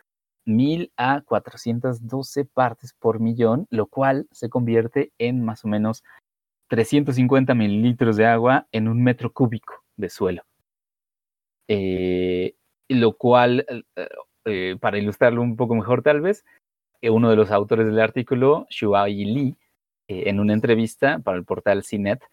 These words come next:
dice que se necesitarían procesar varias toneladas de suelo y de roca para obtener solo un litro de agua.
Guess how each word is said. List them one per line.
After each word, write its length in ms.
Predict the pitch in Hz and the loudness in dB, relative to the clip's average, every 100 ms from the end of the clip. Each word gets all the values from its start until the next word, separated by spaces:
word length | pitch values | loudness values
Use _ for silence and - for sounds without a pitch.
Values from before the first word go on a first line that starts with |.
| _ - | _ -4
dice 340 | 107 101 104 | -2 -2 -2
que 220 | 98 90 | -4 -8
se 140 | - 98 | -6 -6
necesitarían 840 | 90 98 104 92 101 113 117 113 | -6 -8 -10 -2 0 2 0 0
procesar 600 | 117 90 90 98 101 101 _ _ - | -4 -6 -2 2 2 0 _ _ -2
varias 480 | 113 214 214 165 | 4 4 4 -2
toneladas 480 | - 101 104 135 135 | -4 -4 0 2 2
de 80 | 95 | -2
suelo 260 | - 117 110 | -2 0 2
y 60 | |
de 140 | 95 90 | 0 -2
roca 400 | 104 - 190 - _ | -2 0 -2 -4 _
para 180 | 113 107 | 0 0
obtener 340 | - 110 113 | 0 -2 -2
solo 240 | - 113 - | 0 -2 0
un 180 | 113 104 | -2 -2
litro 280 | 101 98 | -4 -6
de 140 | 90 90 | -6 -8
agua. 240 | 87 - | -10 -14